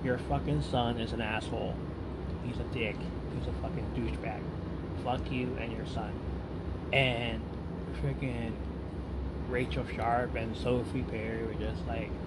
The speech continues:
at, besides themselves. It's like, "Oh my God, fuck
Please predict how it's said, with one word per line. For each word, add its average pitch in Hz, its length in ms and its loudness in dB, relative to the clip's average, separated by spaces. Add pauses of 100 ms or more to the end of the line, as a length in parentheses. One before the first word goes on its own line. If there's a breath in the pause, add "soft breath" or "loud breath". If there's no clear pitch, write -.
(1080)
at, 127 280 2
besides 110 580 2
themselves. 120 680 -2
It's - 120 -2
like, - 160 -2
"Oh 170 160 8
my 254 300 8
God, 220 500 0 (160)
fuck 214 180 0